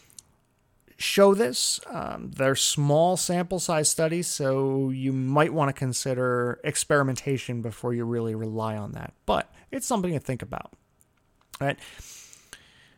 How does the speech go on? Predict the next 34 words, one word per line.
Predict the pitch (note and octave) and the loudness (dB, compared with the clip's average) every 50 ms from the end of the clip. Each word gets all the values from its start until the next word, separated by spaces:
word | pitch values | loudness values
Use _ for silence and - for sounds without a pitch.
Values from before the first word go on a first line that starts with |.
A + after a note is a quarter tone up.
| _ _ _ _ _ _ _ _ _ _ _ _ _ _ _ _ _ _ _ _ _ _ _ _ _ _ | _ _ _ _ _ _ _ _ _ _ _ _ _ _ _ _ _ _ _ _ _ _ _ _ _ _
There | - G3 G#3 A3+ A3+ A3+ | -8 4 6 8 10 10
are | A#3 A#3 | 8 8
a | G3+ | 8
couple | - G3+ G3 G3 F3+ | 6 4 4 4 0
things | C#3+ D#3+ E3 D#3+ D#3 D3 C3+ - - | 2 4 4 6 6 4 2 0 -2
that | - G3+ E3 D3+ D3 C#3 | -4 -6 0 2 4 4
are | C#3 C3 B2+ B2+ B2+ B2+ A#2+ A#2 - - - - - - - - - _ | 6 4 4 4 2 2 0 -2 -8 -12 -14 -16 -18 -18 -20 -20 -14 _
tick | - - F3 - - | 0 0 0 2 4
marks | E3+ D3+ C#3 B2+ - - | 4 6 6 4 2 -2
against | - D#3+ D3 A2+ - D3 C3+ A#2 A2+ G#2 - - - - | -2 -2 -2 4 4 4 4 4 2 0 0 0 0 -2
caffeine | - - C3 A#2 - - C3+ B2 A#2+ | -4 -4 -4 -4 -2 -4 -4 -2 -2
in | A#2 A#2 | -2 -2
the | A#2 | -2
morning. | B2 B2 A#2+ A#2 A2 A2 G#2+ - - - _ - | -2 0 0 -2 -2 -4 -8 -12 -16 -18 _ -8
Now, | - C3+ C3+ C3+ | -2 0 2 2
once | D#3+ G3+ G3 - | 2 2 2 0
again, | G#3+ B3 A#3 C#3+ - - - - - - _ | 0 0 -2 -2 -2 -6 -14 -20 -20 -14 _
this | - F3 G3+ A3 | 0 0 0 0
is | B3+ | 0
a | C#4 B3+ | -2 -2
case | - A#3 A3 G#3 - | 0 0 0 2 2
where | - F3 - - | 2 0 0 0
if | - B3+ C4 - - | 0 0 0 0 0
you | G#3+ A#3 C4+ C4 | 2 2 2 2
have | F#3+ F3 A3 A#3+ A3+ - - | 2 2 0 0 0 0 -2
to | G#3 | -4
do | F3+ E3+ F3+ E3+ | 2 2 4 4
morning | D3+ C#3+ C#3+ C#3+ C#3 C3 B2+ | 4 4 4 2 2 0 -2
training, | - - A3+ B3+ A#3+ F#3 C3+ G#2+ A2 | -2 -4 -2 -2 0 -2 -2 -2 -4
caffeine | - - D3+ D3+ C#3 - - F#3 F#3+ F3+ | -6 -6 -6 -6 -4 -2 -2 0 0 0
is | C#3+ C3 | 0 0
an | C3 D3 | 0 0
option. | F#3 G3+ G3+ - - - - - - | -2 -2 -4 -6 -12 -12 -14 -8 0
But | - - G3 - - | 2 2 2 2 -2